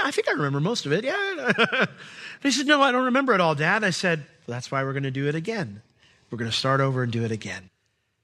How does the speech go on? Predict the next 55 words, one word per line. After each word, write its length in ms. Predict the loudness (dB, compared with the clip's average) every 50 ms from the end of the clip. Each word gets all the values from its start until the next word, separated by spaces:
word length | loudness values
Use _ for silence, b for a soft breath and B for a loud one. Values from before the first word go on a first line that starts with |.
| _ _ _ _ _ _ _ _ _ _ _ _
I 140 | 0 2 4
always 220 | 4 4 4 2
said, 240 | 2 2 2 2 2
"One 80 | 0 -2
of 40 | -2
the 60 | -2
best 320 | 0 0 0 0 -2 -2
things 240 | -2 -2 -2 -2 -4
that 140 | -4 -4 -2
you 120 | -2 -2 0
and 80 | 0
I 100 | -2 -4
can 160 | -4 -4 -4
do 100 | -2 -2
as 100 | -2 -4
Christians 540 | -4 -4 -4 -4 -2 -4 -6 -6 -8 -8 -8
is 80 | -8 -6
just 220 | -6 -8 -8 -6
pick 160 | -6 -6 -4
up 140 | -4 -6 -4
our 100 | -4 -2
Bible 340 | 0 2 2 2 2 0 0
every 220 | 0 0 0 0
day." 300 | 0 0 0 -2 -4 -6 B B B B B B B B B B
And 40 |
you 80 | -10 -8
start 260 | -4 -2 0 2 4
it 100 | 4 4
in 120 | 2 0 2
Genesis 500 | 2 2 2 2 0 0 -2 -2 -4 -4
and 100 | -4 -6
you 60 | -6
just 140 | -6 -6 -4
read 160 | -4 -2 -2
all 160 | -2 -2 -2
the 80 | -2 -2
way 100 | -4 -4
through. 280 | -4 -6 -10 -10 -10
And 520 | -12 -14 -20 _ _ -20 -20 -20 -20 -8 -4
then 140 | -2 0
when 80 | 2 2
you 80 | 4 4
get 200 | 4 2 4 2
done, 360 | 2 2 4 2 -2 -6 -6
you 100 | -6 -6
do 180 | -4 -2 -2 -2
it 100 | 0 -2
again. 400 | -2 -4 -6 -10 -10 -14 -18 -20 _ _ _ _ b b b b b b b b b b b 0
I 120 | 2 4
have 120 | 4 2 2
found, 280 | 2 4 4 4 2 0
you 40 |
say, 180 | 0 0 0 2
you 60 | 2
know, 160 | 2 2 0